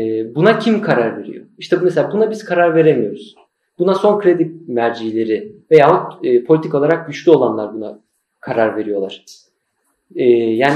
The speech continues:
insanlar, e, nedense buna razı bir şekilde, yani haklarını, e, kullandırmayı nedense kabul ediyorlar. Bunu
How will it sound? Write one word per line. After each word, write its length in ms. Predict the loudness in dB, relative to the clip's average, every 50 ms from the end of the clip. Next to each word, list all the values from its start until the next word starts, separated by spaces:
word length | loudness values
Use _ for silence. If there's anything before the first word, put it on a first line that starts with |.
| 0 -2
insanlar, 680 | -2 -4 -2 0 2 2 4 6 6 6 4 2 -2 0
e, 500 | 2 2 4 2 2 0 0 -4 -4 -4 -8 -10 -14 -20 _ _ _ _ -8
nedense 920 | -4 -2 0 2 2 2 2 0 -2 0 0 2 2 2 -2 -4 -8 -14 -18 -20 -18 -20 -18 -12 -6
buna 260 | -2 0 2 4 6
razı 420 | 6 8 8 8 6 4 2 2 2
bir 80 | 2
şekilde, 600 | 0 0 -6 -8 -8 -8 -8 -6 -4 -2 -2 -2 0
yani 220 | 0 0 0 -2
haklarını, 1300 | -6 -8 -8 -8 -8 -10 -10 -10 -4 -2 -2 0 0 0 0 -2 0 -2 0 0 0 -2 -4 -8 -12 _ _ _ _ _ _ _ -6
e, 640 | -4 -2 -2 -2 -2 -4 -4 -4 -4 -4 -6 -6 -8 -12 -20 _ _ _ _ _ _ _ _ _ _ _ _ _ _ _ _ _ _ _
kullandırmayı 720 | -8 -2 0 0 2 2 0 0 0 2 4 4 4 6
nedense 380 | 4 4 2 2 0 0 -2 -6
kabul 260 | -4 -4 -4 0 0
ediyorlar. 460 | 0 0 2 2 2 2 0 0 -4
Bunu 360 | -6 -4 -4 -4 -6 -8 -12